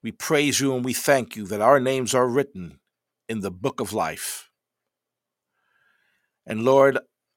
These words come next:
I pray for this brief period of time of sharing, encouragement,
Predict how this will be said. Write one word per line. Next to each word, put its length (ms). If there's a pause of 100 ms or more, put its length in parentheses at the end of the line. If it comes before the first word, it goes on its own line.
(300)
I 160
pray 460
for 180
this 600 (420)
brief 420
period 340
of 140
time 480 (560)
of 460
sharing, 680 (520)
encouragement, 880